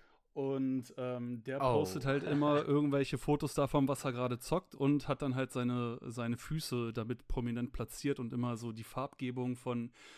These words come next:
Speaker 1: von den Games auf seine Socken angepasst und der verdient damit auch Kohle.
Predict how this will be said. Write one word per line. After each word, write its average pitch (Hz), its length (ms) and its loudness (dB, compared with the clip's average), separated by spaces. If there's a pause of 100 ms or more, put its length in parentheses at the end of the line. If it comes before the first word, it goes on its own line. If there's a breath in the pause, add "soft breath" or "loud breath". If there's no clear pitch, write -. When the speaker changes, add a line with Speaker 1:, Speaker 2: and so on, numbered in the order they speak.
(160 loud breath)
Speaker 1:
von 123 200 -2
den 120 160 0
Games 139 360 0
auf 127 160 -4
seine 120 220 -2
Socken 135 340 -2
angepasst 151 560 -2
und 120 100 -6
der 123 100 -2
verdient 139 320 -6
damit 151 220 -4
auch 156 220 -6
Kohle. 107 340 0